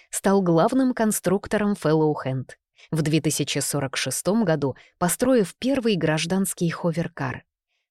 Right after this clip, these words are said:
Модель получила название «Тыковка». Томми женился на подруге детства Эви Барнс и стал ее главным фанатом,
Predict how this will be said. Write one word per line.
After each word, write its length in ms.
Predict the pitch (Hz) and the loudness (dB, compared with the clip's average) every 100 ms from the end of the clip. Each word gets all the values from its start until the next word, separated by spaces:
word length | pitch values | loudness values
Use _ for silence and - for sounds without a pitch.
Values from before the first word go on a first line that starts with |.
| - | 0
Модель 360 | 165 156 165 | 2 4 0
получила 540 | 165 143 139 - 143 135 | 0 -2 -2 -2 -2 -2
название 680 | 135 131 131 156 165 151 170 | -2 -4 -4 -2 -2 -4 -6
«Тыковка». 560 | - 135 - - - - _ _ _ _ - _ | -8 -6 -8 -10 -14 -16 _ _ _ _ -20 _
Томми 300 | 202 208 202 | 4 6 6
женился 600 | 165 185 202 214 - 175 | 4 4 2 2 0 0
на 120 | 156 | 2
подруге 420 | 147 156 180 156 | 2 2 2 2
детства 540 | 131 151 196 - 160 - | 0 -2 -4 -6 -4 -4
Эви 240 | - 175 156 | -2 -2 -2
Барнс 540 | 147 214 247 180 - - - | -2 -2 0 0 -2 -10 -10
и 80 | - | -4
стал 280 | 202 254 254 | -2 2 2
ее 280 | 214 208 202 | 2 2 2
главным 580 | 156 151 214 240 240 220 | 2 2 2 2 -2 0
фанатом, 560 | - 196 170 165 160 | 0 2 2 0 -4